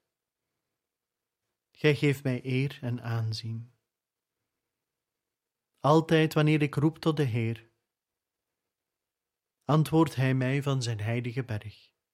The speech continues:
Veilig kan ik gaan rusten en slapen.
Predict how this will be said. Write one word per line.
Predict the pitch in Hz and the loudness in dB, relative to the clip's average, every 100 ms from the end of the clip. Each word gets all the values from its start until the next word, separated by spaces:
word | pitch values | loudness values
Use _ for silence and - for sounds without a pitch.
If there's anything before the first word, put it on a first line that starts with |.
| _ _ _ _ _ _ _ _ _ _ _ _ _ _ _ _ _ _ _ _ | _ _ _ _ _ _ _ _ _ _ _ _ _ _ _ _ _ _ _ _
Veilig | 135 117 143 151 156 - | -6 2 4 6 4 2
kan | 160 151 | -2 0
ik | 143 | -2
gaan | 147 139 131 | -2 -2 -2
rusten | 123 131 - 139 127 | -2 -4 -2 -4 -4
en | 123 120 | -6 -4
slapen. | - 131 127 117 110 113 - | -4 -2 -4 -6 -8 -8 -12